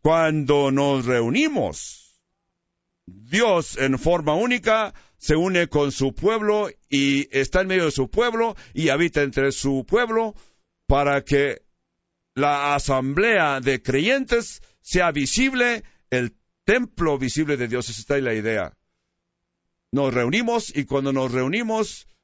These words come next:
eh, esto constituye el templo de Dios en una forma única. Dios mueve, Dios ilustra este principio cuando habla en Mateo diecinueve veinte, dice, "Donde estén dos o tres congregados en mi nombre,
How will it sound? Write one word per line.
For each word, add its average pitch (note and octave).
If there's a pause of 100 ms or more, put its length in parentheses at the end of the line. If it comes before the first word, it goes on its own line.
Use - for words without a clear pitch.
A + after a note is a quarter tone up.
(120)
eh, D3+
esto D#3
constituye D#3
el D3+
templo D#3+
de C#3
Dios D#3
en D#3
una D#3+
forma D3+ (160)
única. D#3+ (200)
Dios D3+
mueve, C#3 (200)
Dios D#3
ilustra D3+
este D3+
principio F#3 (880)
cuando C#3+ (180)
habla F3+
en C#3+
Mateo F3+
diecinueve D#3+
veinte, E3+
dice, C#3+ (360)
"Donde C#3+
estén G3
dos F#3
o D#3+
tres F3+
congregados C#3
en G#2+
mi F#3
nombre, A#3